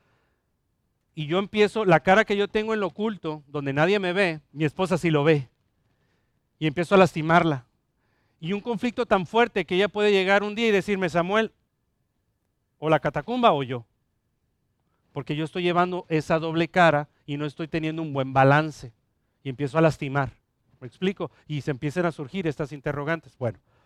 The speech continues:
<clears throat> pero la, la situación es... y la invitación es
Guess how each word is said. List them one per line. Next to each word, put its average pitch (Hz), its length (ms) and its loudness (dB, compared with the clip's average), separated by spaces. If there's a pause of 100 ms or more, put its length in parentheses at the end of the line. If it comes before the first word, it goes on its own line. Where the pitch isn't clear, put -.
(560)
<clears throat> 175 920 -8
pero 170 220 2
la, 156 280 4
la 160 140 4
situación 185 480 0
es... 214 280 0 (320)
y 175 80 2
la 175 80 6
invitación 165 560 -2
es 160 260 -4